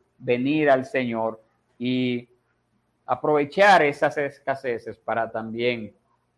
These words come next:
contemplar a aquel que teniéndolo todo, se abstuvo de todo para morir en nuestro lugar. Entonces, en estos días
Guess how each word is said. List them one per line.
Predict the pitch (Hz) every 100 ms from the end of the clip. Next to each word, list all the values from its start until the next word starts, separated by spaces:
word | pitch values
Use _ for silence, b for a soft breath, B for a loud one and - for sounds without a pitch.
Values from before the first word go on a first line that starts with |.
| _
contemplar | - 120 117 120 117 120 120 117
a |
aquel | 110 - 123 113 107 - _ _ _ -
que | 113
teniéndolo | 113 117 139 151 151 147 -
todo, | 156 135 117 123 - _ _ _ _ _ _
se | - - 120
abstuvo | 113 - - 220 240 220
de | 208
todo | 202 208 190 151 127 - - _ _ _ -
para | 110 117
morir | 113 113 135 131 104 - _ _ _ _
en | 104 117 117 117 117
nuestro | 104 107 107 - 104 101 - -
lugar. | 101 90 85 82 _ _ _ _ _ _ _ _ _ _
Entonces, | 110 107 117 -
en | 123 156
estos | 208 208 165 151
días | 214 170 143 135